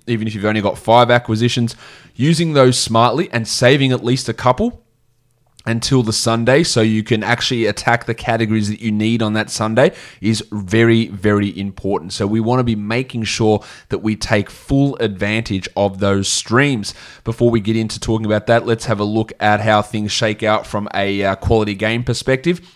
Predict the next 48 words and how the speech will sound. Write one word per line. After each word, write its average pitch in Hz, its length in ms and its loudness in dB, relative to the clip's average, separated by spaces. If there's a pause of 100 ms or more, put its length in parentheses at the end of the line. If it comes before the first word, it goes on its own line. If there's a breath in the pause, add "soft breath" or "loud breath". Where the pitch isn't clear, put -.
(140 loud breath)
The 104 80 -4
Charlotte 123 440 4
Hornets 120 380 -2
and 110 80 -2
the 104 60 -2
Denver 107 320 -2
Nuggets, 117 420 -2
all 131 240 0
four 120 400 0
of 107 140 -2
their 113 160 2
games 117 440 -4
are 104 200 2
on 107 260 0
low 101 280 0
volume 98 360 -2
days. 87 180 -8
As 139 140 0
I 123 80 2
said, 107 280 -2 (200 loud breath)
we 143 140 4
could 120 240 0
easily 127 340 4
make 117 260 2
the 110 140 2
argument 107 540 2
that 104 200 -2 (280 loud breath)
every 117 580 2
day 110 320 2
is 117 140 0
a 120 40 -2
quality 117 380 0
game, 123 260 0
but 95 160 -6
going 107 300 0
by 101 200 2
my 101 180 -2
usual 104 340 -4
standard, 123 460 -4
it's - 200 -6
the - 140 -8
Charlotte 113 400 2
Hornets 110 340 -4
and 104 80 -4
the 101 60 -2
Denver 101 300 -2
Nuggets 127 360 -2
with 101 200 -4